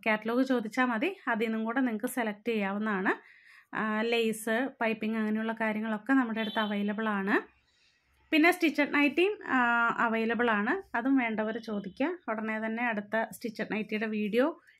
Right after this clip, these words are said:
ഇടാമെന്ന് പ്രതീക്ഷിക്കുന്നു, വിചാരിക്കുന്നു. ആ, ഇത് വേറൊരു, ആ, സൂപ്പർ ഡിസൈനാണ് ട്ടോ. ഇങ്ങനെയാണ് ഇതിൻ്റെ, ആ, രണ്ട് സൈഡിലും നിറയെ ഫ്ലോറൽ പ്രിന്റ്. സെൻറ്ററിലേക്ക് വരുമ്പം അത്, ആ, ചെറിയ ഫ്ലോറൽ പ്രിന്റ് ആയിട്ട്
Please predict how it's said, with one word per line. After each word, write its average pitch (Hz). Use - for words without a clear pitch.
ഇടാമെന്ന് 254
പ്രതീക്ഷിക്കുന്നു, 254
വിചാരിക്കുന്നു. 220
ആ, 208
ഇത് 359
വേറൊരു, 240
ആ, 247
സൂപ്പർ 247
ഡിസൈനാണ് 202
ട്ടോ. 208
ഇങ്ങനെയാണ് 269
ഇതിൻ്റെ, 226
ആ, 226
രണ്ട് 262
സൈഡിലും 247
നിറയെ 226
ഫ്ലോറൽ 226
പ്രിന്റ്. 226
സെൻറ്ററിലേക്ക് 285
വരുമ്പം 294
അത്, 240
ആ, 220
ചെറിയ 233
ഫ്ലോറൽ 220
പ്രിന്റ് 226
ആയിട്ട് 202